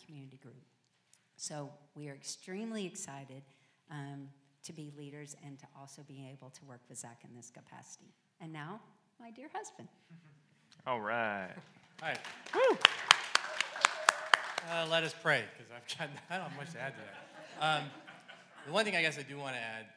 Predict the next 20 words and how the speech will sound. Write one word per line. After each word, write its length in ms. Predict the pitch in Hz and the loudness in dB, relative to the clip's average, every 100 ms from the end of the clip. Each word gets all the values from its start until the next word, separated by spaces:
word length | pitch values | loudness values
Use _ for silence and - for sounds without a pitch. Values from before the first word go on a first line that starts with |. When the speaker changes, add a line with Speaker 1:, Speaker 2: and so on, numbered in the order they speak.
| - | -14
Speaker 3:
I 80 | 120 | -12
wanna 200 | 131 117 | -10 -10
emphasize 800 | 127 131 - 117 110 107 98 - _ 117 | -12 -12 -12 -8 -8 -10 -16 -20 _ -16
that 360 | 113 107 104 - 135 | -14 -12 -16 -14 0
our 180 | 165 | 2
experience 680 | 151 - 135 127 123 113 - _ - | 2 -4 -10 -10 -10 -14 -20 _ -20
with 500 | 117 113 110 107 107 | -16 -14 -14 -16 _
group, 260 | 127 120 113 _ _ _ _ | -18 -16 -18 _ _ _ _
I'm 80 | 139 | -10
gonna 180 | 160 123 | -8 -8
add 180 | 127 123 | -10 -10
that 80 | |
it 120 | 120 120 | -12 -14
was 160 | 110 | -18
more 200 | 117 131 | -16 -14
than 160 | 127 117 | -14 -16
stressful 880 | - 123 117 113 - _ _ - 110 | -16 -14 -14 -16 -20 _ _ -20 -20
and 80 | 104 | -20
troubled 380 | - 110 104 104 | -16 -16 -16 -20
times. 480 | 107 98 90 98 | -20 -20 -20 -20